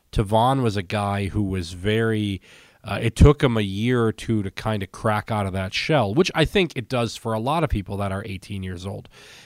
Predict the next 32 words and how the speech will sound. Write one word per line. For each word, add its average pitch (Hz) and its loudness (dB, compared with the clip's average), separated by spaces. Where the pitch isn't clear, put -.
And 110 0
so - -2
I 139 4
think 180 0
when 123 0
we 147 2
interview 123 2
Javon, 107 -2
I 101 -6
think 107 -4
Javon 104 0
is 95 -8
kind 104 -2
of 92 -4
like, 98 -4
"Okay, 98 -2
who 117 0
are 120 2
these 113 0
guys? 98 -2
What 104 0
are 120 0
they 120 0
trying 117 -2
to 110 0
get 101 -2
out 98 -2
of 95 -4
me? 92 -4
What's 98 -6
the 117 -4
deal?" 98 -2